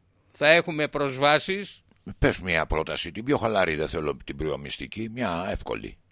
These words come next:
Speaker 1: Θα
Speaker 2: Που μπο-
Speaker 1: προσφύγουμε στο Ευρωπαϊκό Δικαστήριο για ορισμένες ενέργειες που είναι αντιευρωπαϊκές και αντικοινωνικές.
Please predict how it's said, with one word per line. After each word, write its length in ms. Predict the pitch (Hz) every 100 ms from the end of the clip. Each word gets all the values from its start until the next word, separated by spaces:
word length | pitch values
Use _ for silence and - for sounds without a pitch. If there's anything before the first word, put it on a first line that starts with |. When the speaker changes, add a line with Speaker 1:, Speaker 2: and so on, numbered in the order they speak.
| _ _
Speaker 1:
Θα 200 | 160 170
Speaker 2:
Που 40 |
μπο- 60 | 175
Speaker 1:
προσφύγουμε 760 | 190 180 - 196 226 202 185
στο 140 | 175 190
Ευρωπαϊκό 680 | 175 175 147 175 170 208 208
Δικαστήριο 640 | 190 180 160 214 226 220
για 180 | 190 190
ορισμένες 760 | 175 151 170 214 220 226 185 - _ _ _
ενέργειες 600 | - 165 185 214 214 202
που 160 | - 220
είναι 200 | 214 202
αντιευρωπαϊκές 1200 | 185 180 185 180 156 156 165 156 156 196 220 196 -
και 100 | 185
αντικοινωνικές. 1120 | 190 180 170 196 190 190 190 214 175 - -